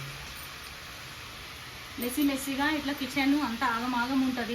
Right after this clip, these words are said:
నేను వంట చేసేటప్పుడు. ఈ మధ్య కొంచెం నీరసంగా కూడా ఉంటుంది. ఒక డ్రింక్ చేద్దాం అనుకుంటున్నా, తాగడానికి హెల్దీ డ్రింక్, అది కూడా చూపిస్తాను నేను మీకు. మీకు అసలు ఇంకేం రెసిపీస్ కావాలనేది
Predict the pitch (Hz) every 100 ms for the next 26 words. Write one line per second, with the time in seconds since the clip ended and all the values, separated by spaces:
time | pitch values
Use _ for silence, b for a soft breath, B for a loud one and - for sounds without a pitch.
0 | 254 240 233 226 247 247 - 254 226 285
1 | - - - - 226 226 233 254 247 254
2 | 254 240 240 240 254 254 247 262 254 254
3 | 233 220 277 302 - 226 214 247 240 262
4 | 247 233 247 240 240 233 220 226 233 214
5 | 226 233 226 247 247 226 233 240 226 220
6 | 208 285 - - - - - 214 240 262
7 | 269 277 269 269 240 233 226 226 - 262
8 | 370 - - - - - - - - -
9 | - - 262 285 277 285 262 254 254 254
10 | 262 269 254 247 233 247 247 254